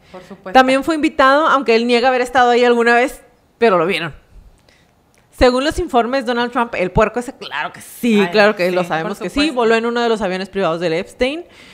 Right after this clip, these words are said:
Speaker 2: eh, pero no está claro si visitó la isla.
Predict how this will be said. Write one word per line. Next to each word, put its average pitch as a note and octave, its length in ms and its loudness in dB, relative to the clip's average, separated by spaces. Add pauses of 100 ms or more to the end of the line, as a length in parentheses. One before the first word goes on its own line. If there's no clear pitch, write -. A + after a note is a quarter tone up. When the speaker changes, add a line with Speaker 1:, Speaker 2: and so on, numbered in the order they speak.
(380)
Speaker 2:
eh, G#3+ 300 6
pero A3+ 180 4
no G#3+ 80 0
está B3 160 -2
claro A#3+ 260 4
si B3 160 -4
visitó G3+ 320 -4
la F#3+ 120 0
isla. F3 280 -8